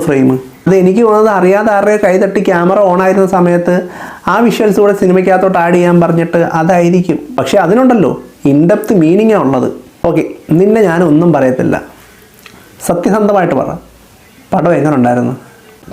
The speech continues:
എനിക്കൊന്നും മനസ്സിലായില്ല. ഈ കണ്ടവരെല്ലാം ഒന്നും മിണ്ടാതിറങ്ങിപ്പോയി. ഞാനാകെ കൺഫ്യൂഷനിലായിപ്പോയി. ഇനിയിപ്പോൾ അവര്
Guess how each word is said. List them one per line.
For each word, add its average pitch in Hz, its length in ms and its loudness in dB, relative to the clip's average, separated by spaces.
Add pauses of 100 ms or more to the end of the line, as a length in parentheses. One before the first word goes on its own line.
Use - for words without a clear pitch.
(1200)
എനിക്കൊന്നും 196 560 2
മനസ്സിലായില്ല. 165 680 0 (380)
ഈ 233 200 -2
കണ്ടവരെല്ലാം 247 720 2
ഒന്നും 233 240 4
മിണ്ടാതിറങ്ങിപ്പോയി. 214 840 0 (540)
ഞാനാകെ 233 400 0 (100)
കൺഫ്യൂഷനിലായിപ്പോയി. 208 920 0 (460)
ഇനിയിപ്പോൾ 208 320 0
അവര് 208 240 2